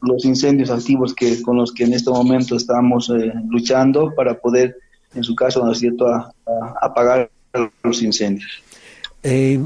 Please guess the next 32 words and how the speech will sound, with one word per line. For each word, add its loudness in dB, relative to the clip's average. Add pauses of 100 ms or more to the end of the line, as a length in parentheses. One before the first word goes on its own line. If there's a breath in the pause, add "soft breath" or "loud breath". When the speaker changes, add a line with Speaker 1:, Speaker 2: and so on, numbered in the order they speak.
Speaker 2:
usted 0
hablaba 2
de 2
lo 2
difícil, 2
lo 4
costoso 0
que 0
es -2 (460 loud breath)
reforestar 0
cuando 2
se -2
quema 0
bosques. -2 (320 loud breath)
En 2
este 0
caso, 0
en 2
Los 2
Yungas 2 (280 loud breath)
se -4
están -2
quemando, 2
ochocientas -2
cincuenta 0
se -2
han 0
quemado, 2 (440 loud breath)
eh, 0
hectáreas 0
de 0
bosques. 0